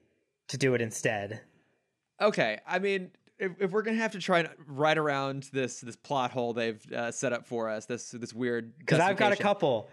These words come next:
Speaker 1: How do space batarangs work, Chris?
Speaker 2: That's also a great question, but I, I will start with this first question. I, look, if I would say that the answer, if I'm gonna make one up off the top of my head, which I am doing right now, is that the difference is, is that Static's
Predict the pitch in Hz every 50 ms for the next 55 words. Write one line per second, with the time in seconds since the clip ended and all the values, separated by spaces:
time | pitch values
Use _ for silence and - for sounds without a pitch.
0 | - - - 160 170 190 185 - - - 180 180 180 - - 165 170 170 170 151
1 | 139 131 120 127 120 113 117 - - - 127 120 117 - - - - - - -
2 | _ _ _ - 151 127 143 135 147 139 165 156 135 135 - 175 165 147 170 170
3 | - 196 180 165 - 143 120 151 - - 147 143 151 156 160 - 156 165 165 156
4 | - - 226 233 226 208 165 185 180 - - 233 233 226 - - 175 143 135 -
5 | - 147 135 131 - - - - - - _ _ - 165 160 - 190 170 151 131
6 | 127 - - 151 143 135 - - _ _ - 151 165 180 190 208 214 196 175 -
7 | 196 180 175 156 156 135 151 139 135 139 143 147 143 - 151 143 139 139 139 131
8 | 139 143 143 147 - - 131 127 127 127 120 120 123 131 - 160 135 120 117 123
9 | 117 110 - 131 117 127 123 123 98 98 107 - - - 104 101 107 104 - -
10 | - - - - - - 120 - _ _ _ _ - 160 151 156 143 131 131 147
11 | 143 135 131 131 - - - - _ _ _ _ _ - 143 147 131 180 170 165
12 | 202 190 180 - - 151 160 143 139 143 127 131 - - - - - - - 151
13 | 139 139 147 156 135